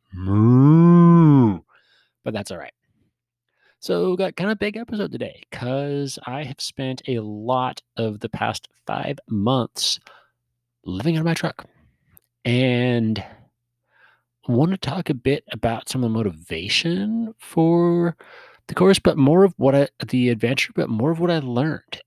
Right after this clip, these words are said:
And, I mean, it's at the point now where I'm looking at photos of stuff that happened in October, November, trying to remember where I was, or,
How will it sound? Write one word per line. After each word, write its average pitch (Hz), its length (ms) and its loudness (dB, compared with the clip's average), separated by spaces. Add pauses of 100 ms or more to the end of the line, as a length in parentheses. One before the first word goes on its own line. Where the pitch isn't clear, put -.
And, 107 760 -4 (340)
I - 40 -20 (440)
mean, 123 160 4
it's 127 140 -2
at 143 100 0
the 139 80 0
point 131 340 -2
now 131 260 -4
where 113 180 -4
I'm 123 180 -10
looking 113 300 -18
at 98 140 -20
photos 110 480 -14
of 101 100 -14
stuff 98 220 -12
that 104 100 -16
happened 101 300 -14
in 95 60 -10
October, 107 420 -6
November, 95 580 0 (1040)
trying 127 220 -2
to 120 60 0
remember 101 440 0 (100)
where 101 180 -2
I 95 80 -4
was, 113 500 -4 (340)
or, 101 440 2